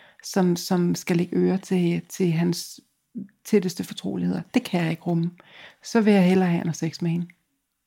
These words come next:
Hvor mærkeligt det må lyde i nogens ører, men det vil jeg hellere. Jeg vil hellere have, han banger hende på et eller andet offentligt toilet til en eller anden, øh, firmafest,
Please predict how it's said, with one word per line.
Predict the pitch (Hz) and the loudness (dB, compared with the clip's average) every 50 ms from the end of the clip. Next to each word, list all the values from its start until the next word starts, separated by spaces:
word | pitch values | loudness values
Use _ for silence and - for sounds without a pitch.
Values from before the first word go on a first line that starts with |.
| _ _ _ _ _ _ _ - | _ _ _ _ _ _ _ -2
Hvor | 185 | 2
mærkeligt | 185 185 180 175 175 - 190 - - | 2 4 2 2 0 -2 -6 -4 0
det | 196 185 180 - - - | 0 0 0 0 -4 -6
må | - 208 190 190 | 0 2 2 4
lyde | 175 165 185 190 190 185 185 - | 4 2 2 2 2 2 0 -2
i | - | -2
nogens | 185 180 175 180 180 - 180 | -2 0 -2 -2 -4 -4 -4
ører, | 180 175 175 175 175 | -4 -4 -4 -4 -4
men | 185 180 175 170 - _ | -4 -6 -6 -6 -6 _
det | - 214 190 | 0 0 2
vil | 190 | 2
jeg | 185 180 | 0 0
hellere. | 175 175 170 170 175 175 - - _ _ _ _ _ _ _ _ _ _ _ _ _ _ _ _ _ _ _ _ - - - | 0 0 0 0 -2 -4 -6 -12 _ _ _ _ _ _ _ _ _ _ _ _ _ _ _ _ _ _ _ _ -12 -2 4
Jeg | 214 | 6
vil | 220 | 8
hellere | 233 247 254 226 208 | 10 10 10 8 8
have, | 208 202 185 - - - - - - - - | 6 4 2 0 -4 -12 -16 -16 -18 -20 -2
han | - 214 202 190 | 2 2 2 4
banger | 196 185 180 190 208 | 4 2 2 4 4
hende | 208 196 190 180 | 6 6 4 4
på | 175 185 | 4 2
et | |
eller | 185 185 175 | 2 2 2
andet | 175 - - | 0 0 -2
offentligt | - 170 - 190 185 180 | -4 -4 -2 -4 -4 -4
toilet | - - 190 170 170 175 175 | -2 -2 0 0 2 0 0
til | 175 - - 196 196 | -2 -6 -8 -6 -4
en | 190 | -2
eller | 175 175 180 | -2 0 0
anden, | 175 175 175 | 0 0 0
øh, | 170 170 | 0 -2
firmafest, | 151 - - 185 170 175 170 175 180 170 - - - | -4 -4 -2 -2 -2 -2 -2 -4 -6 -8 -8 -12 -18